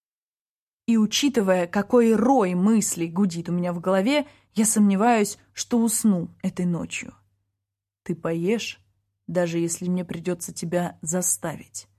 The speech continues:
говорит он безапелляционным тоном. «Можешь пойти на кухню сама, или я понесу тебя туда. Но в любом случае ты поешь». Праведное негодование заставляет меня вздернуть подбородок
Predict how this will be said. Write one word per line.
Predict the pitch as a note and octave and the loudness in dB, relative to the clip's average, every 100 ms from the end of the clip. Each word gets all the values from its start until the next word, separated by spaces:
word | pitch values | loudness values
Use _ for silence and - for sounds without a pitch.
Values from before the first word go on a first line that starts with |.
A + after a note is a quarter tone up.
| _ _ _ _ - | _ _ _ _ -8
говорит | F#3 F3+ F3 G3 - | -2 0 0 -2 -4
он | F#3 F3 F3 E3+ | -4 -2 -2 -2
безапелляционным | F3 E3+ E3+ F#3 E3+ F#3 F#3 F#3+ F#3+ | -4 -4 -4 -4 -2 0 2 2 0
тоном. | F#3 E3+ D#3 - _ _ _ _ _ _ _ | -2 -4 -6 -10 _ _ _ _ _ _ _
«Можешь | F3+ F#3 E3+ E3+ | -2 -2 -2 -6
пойти | - F3 F3 F#3 | -4 -4 -2 -2
на | F3 | -2
кухню | F3 - A3 - - - | -4 -6 -8 -10 -16 -10
сама, | - F3+ F3+ - - _ _ _ - | -4 -2 -2 -4 -12 _ _ _ -2
или | G3+ | 0
я | F#3 F#3 | 0 0
понесу | G3 G3+ G3+ - D3+ | 0 0 0 -2 -12
тебя | - - | -14 -16
туда. | - - - - _ _ _ _ | -14 -14 -14 -16 _ _ _ _
Но | G3 | -2
в | F#3 | 2
любом | F#3+ F3 F3 | 0 0 -2
случае | - G#3 A#3+ - - - | -2 -2 -4 -4 -10 -12
ты | - F3+ | -8 -8
поешь». | - F#3+ F3 - - - _ _ _ _ _ _ _ _ _ _ _ _ _ - | -2 -2 -2 -8 -12 -16 _ _ _ _ _ _ _ _ _ _ _ _ _ -4
Праведное | F3+ F#3 F#3+ F3 F#3 F#3 | 0 2 2 0 0 2
негодование | F#3 F#3 F#3 F#3 F3+ B3 C4+ G#3 | 0 0 0 0 2 4 4 2
заставляет | F#3 F3 - E3+ G3+ G3+ | 0 -2 -2 2 2 2
меня | G3 F#3+ G3 | 2 2 2
вздернуть | F3+ E3+ A3+ A3 G3 - | 0 2 4 4 2 0
подбородок | F#3+ F3 F#3 G#3 D4 G3+ E3+ | -4 0 2 4 4 2 -2